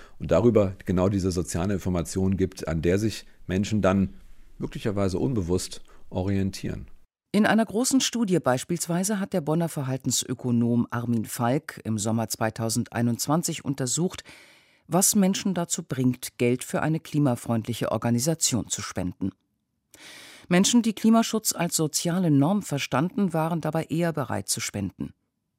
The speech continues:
Speaker 2: Aber die Befragten unterschätzten diese Norm.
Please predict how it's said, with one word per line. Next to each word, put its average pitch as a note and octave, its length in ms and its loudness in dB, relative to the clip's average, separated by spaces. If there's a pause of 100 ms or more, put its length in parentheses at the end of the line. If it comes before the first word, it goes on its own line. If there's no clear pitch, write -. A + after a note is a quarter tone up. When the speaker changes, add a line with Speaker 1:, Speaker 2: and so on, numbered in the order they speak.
(200)
Speaker 2:
Aber C3+ 200 2
die A#2 100 0
Befragten A2 640 2
unterschätzten - 760 -4
diese G2+ 220 -2
Norm. D2+ 280 -6